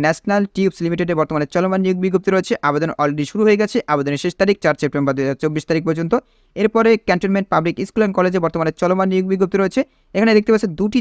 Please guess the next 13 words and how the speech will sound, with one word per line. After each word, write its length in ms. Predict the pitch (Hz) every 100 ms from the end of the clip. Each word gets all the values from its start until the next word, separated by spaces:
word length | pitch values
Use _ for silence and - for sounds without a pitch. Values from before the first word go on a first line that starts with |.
| 190
চলমান 220 | 151 139 139
নিয়োগ 140 | 139 143
বিজ্ঞপ্তি 260 | 147 -
রয়েছে, 200 | 165 160 156 143
আবেদন 220 | 143 156 147
already 200 | 143 143 147
শুরু 100 | 180
হয়ে 100 | 196
গেছে, 140 | 196 208 151
প্রথমটিতে 380 | 147 147 147 185 151
বিশ 120 | 160 -
আগস্ট, 260 | 151 214 - _ _ _ 143
দ্বিতীয়টিতে 520 | 170 185 180 190